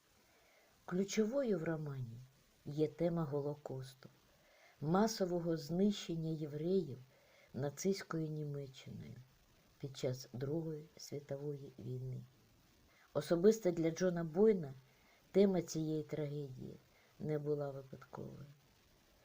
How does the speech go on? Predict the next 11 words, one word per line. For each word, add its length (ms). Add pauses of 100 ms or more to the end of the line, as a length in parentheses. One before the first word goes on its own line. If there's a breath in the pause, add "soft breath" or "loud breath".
(160 soft breath)
Коли 220
йому 220
було 280
п'ятнадцять, 720 (840)
вчитель 460
запропонував 720
для 200
літнього 460
читання 600 (400 loud breath)
перелік 420
творів. 540